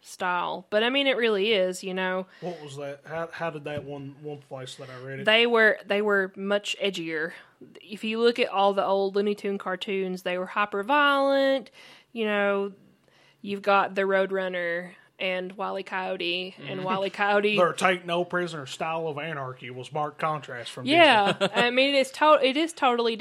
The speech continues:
Speaker 1: different. Disney was kind of wholesome and family oriented,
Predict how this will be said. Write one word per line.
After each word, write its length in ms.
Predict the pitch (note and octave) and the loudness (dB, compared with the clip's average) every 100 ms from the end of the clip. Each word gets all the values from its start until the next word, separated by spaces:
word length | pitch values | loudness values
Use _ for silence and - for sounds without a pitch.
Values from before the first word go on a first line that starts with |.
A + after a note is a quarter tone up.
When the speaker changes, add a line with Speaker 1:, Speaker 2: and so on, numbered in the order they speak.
| B3+ | -2
Speaker 1:
different. 280 | F3+ G#3 F#3 | 0 -2 -2
Disney 260 | A3+ A3 A3 | -4 0 0
was 180 | A3 G#3 | 0 0
kind 300 | G#3+ G3+ G3+ | -2 0 0
of 220 | G3+ F#3+ - - - _ | -2 -4 -16 -20 -20 _
wholesome 680 | - A3 G#3+ - G#3 G3+ | 2 4 2 -2 -2 0
and 220 | G3 G3 G3 | -2 -4 -2
family 960 | G3+ G3 G3+ G3 G3 G3 F#3+ F#3 F#3 - | 0 0 -2 -4 -2 -4 -4 -4 -6 -12
oriented, 1000 | - F#3+ F#3 F#3 F#3 F#3 G3+ F#3+ F#3 G3 | -10 -6 -6 -6 -8 -10 -8 -8 -8 -12